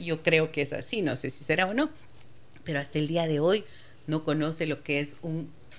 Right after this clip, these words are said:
dentista porque tiene unos dientes a prueba de todo, o sea, cero caries. Yo digo, ¿habré hecho bien eso?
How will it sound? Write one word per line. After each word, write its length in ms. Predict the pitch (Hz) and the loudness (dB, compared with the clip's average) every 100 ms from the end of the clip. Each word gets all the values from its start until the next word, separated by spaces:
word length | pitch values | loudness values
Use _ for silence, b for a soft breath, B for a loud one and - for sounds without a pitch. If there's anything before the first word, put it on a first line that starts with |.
| 160 | -4
dentista 580 | 165 151 160 208 196 190 | 0 2 0 -2 0 0
porque 200 | 165 156 147 | 0 0 0
tiene 360 | 156 160 160 | 2 4 4
unos 260 | 165 160 151 | 4 2 2
dientes 420 | 156 160 165 165 | 2 2 -2 -2
a 160 | - 156 | -4 -2
prueba 320 | 151 147 147 | 4 4 4
de 140 | 135 127 | 2 0
todo, 400 | - 131 - - - | 8 8 8 -4 -4
o 120 | 170 156 | 2 4
sea, 280 | 151 - - - | 4 2 0 -10
cero 420 | - 170 165 165 | 0 2 4 2
caries. 400 | 160 147 147 - - B B - | 0 0 0 -6 -12 B B -14
Yo 80 | 165 | -10
digo, 300 | 185 190 202 - - - | -4 -2 -2 -6 -16 -14
¿habré 320 | - 180 220 247 | -8 -2 4 4
hecho 220 | 240 214 | 2 0
bien 220 | 233 247 | 2 2
eso? 240 | 269 269 | 0 -2